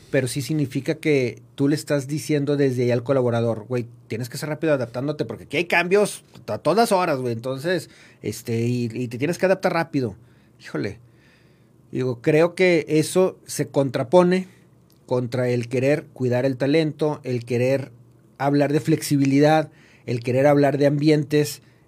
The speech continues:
eh, incluyentes, ambientes, este, que sean un poquito menos tensionantes, y va en contra también de lo que vimos durante la pandemia con el home office, que tenías,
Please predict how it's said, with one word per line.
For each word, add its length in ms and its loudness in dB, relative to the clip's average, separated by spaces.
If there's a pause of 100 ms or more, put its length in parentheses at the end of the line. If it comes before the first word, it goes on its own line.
(140)
eh, 640 0
incluyentes, 1300 2
ambientes, 580 -4
este, 480 -4
que 120 -8
sean 200 -6
un 80 -8
poquito 440 -6
menos 500 -6 (380)
tensionantes, 1040 2 (380)
y 400 -2 (1200)
va 280 2
en 120 -2
contra 380 0
también 380 0
de 80 2
lo 160 4
que 100 -2
vimos 340 -2
durante 300 -2
la 140 -2
pandemia 520 -2
con 180 -2
el 140 -4
home 180 0
office, 380 -6 (460)
que 80 -6
tenías, 420 -6